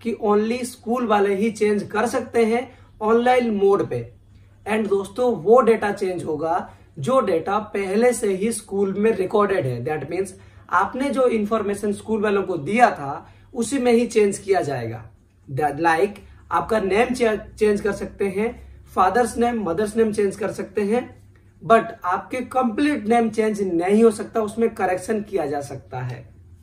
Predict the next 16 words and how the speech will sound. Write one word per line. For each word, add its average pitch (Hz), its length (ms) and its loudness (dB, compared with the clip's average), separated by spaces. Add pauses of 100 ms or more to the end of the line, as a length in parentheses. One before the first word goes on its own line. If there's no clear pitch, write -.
(500)
दोस्तों, 202 420 2 (420)
Further 233 300 4
move 247 180 0
करूंगा 226 380 4
मैं 214 240 -2 (200)
subject 226 420 0
के 220 80 0
through, 190 200 -2
आप 214 300 -4
क्या 240 200 2
subject 254 420 -4
change 226 200 0
कर 220 120 -4
सकते 208 280 -6
हैं, 208 160 0
Class 175 380 -2